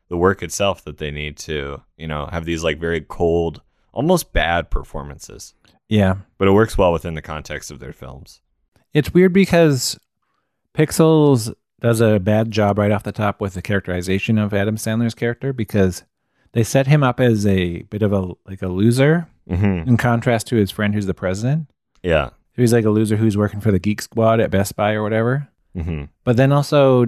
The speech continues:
Speaker 2: Adam Sandler plays him so cool.
Speaker 1: Yeah.
Speaker 2: Like, he really acts so cool and, like,
Speaker 1: Well, I think
Speaker 2: confident
Speaker 1: the
Speaker 2: and stuff,
Speaker 1: point
Speaker 2: and he's
Speaker 1: is
Speaker 2: like, "Well,
Speaker 1: that he is so
Speaker 2: what is this
Speaker 1: cool.
Speaker 2: guy?"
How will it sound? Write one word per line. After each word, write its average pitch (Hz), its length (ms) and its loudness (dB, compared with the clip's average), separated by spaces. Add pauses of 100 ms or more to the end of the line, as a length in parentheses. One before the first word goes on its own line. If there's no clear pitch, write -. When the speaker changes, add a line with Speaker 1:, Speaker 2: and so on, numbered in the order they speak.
(120)
Speaker 2:
Adam 127 260 2
Sandler 135 300 0
plays 127 220 2
him 113 140 2
so 113 180 2
cool. 104 540 0 (420)
Speaker 1:
Yeah. 80 300 0 (160)
Speaker 2:
Like, 107 180 0
he 117 220 4
really 110 240 2
acts 98 300 0
so 98 180 -4
cool 101 320 -2
and, 92 160 -2
like, 90 380 -8
Speaker 1:
Well, 131 120 4
I 135 80 4
think 131 60 -4
Speaker 2:
confident 131 160 0
Speaker 1:
the 123 60 0
Speaker 2:
and 127 40 -2
stuff, 147 140 -2
Speaker 1:
point 139 80 2
Speaker 2:
and 139 80 0
he's 123 80 2
Speaker 1:
is 117 60 0
Speaker 2:
like, 117 180 0
"Well, 113 240 2
Speaker 1:
that 104 80 -10
he 117 180 2
is 120 160 2
so 90 220 0
Speaker 2:
what 131 140 -4
is 160 120 2
this 127 140 2
Speaker 1:
cool. 85 80 -8
Speaker 2:
guy?" 78 240 -6